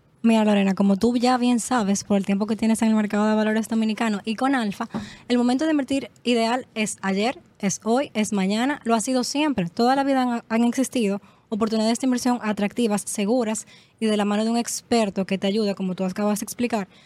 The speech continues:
de acuerdo a la etapa de vida, a tu necesidad y objetivo de inversión, a enfocar y encontrar ese producto ideal para ti, evitando riesgos excesivos, evitando que se complique con algún, se anteponga con algún otro proyecto personal que tengas,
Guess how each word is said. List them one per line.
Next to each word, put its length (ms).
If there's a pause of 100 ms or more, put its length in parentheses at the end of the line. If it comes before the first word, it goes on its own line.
(140)
de 40
acuerdo 180
a 20
la 60
etapa 260
de 80
vida, 320
a 60
tu 100
necesidad 400
y 60
objetivo 340
de 60
inversión, 420 (300)
a 120
enfocar 460
y 40
encontrar 580
ese 260
producto 320
ideal 380
para 240
ti, 180 (380)
evitando 640 (220)
riesgos 460
excesivos, 760
evitando 720 (280)
que 320
se 220
complique 540
con 240
algún, 300
se 120
anteponga 380
con 120
algún 200
otro 160
proyecto 320
personal 400
que 100
tengas, 400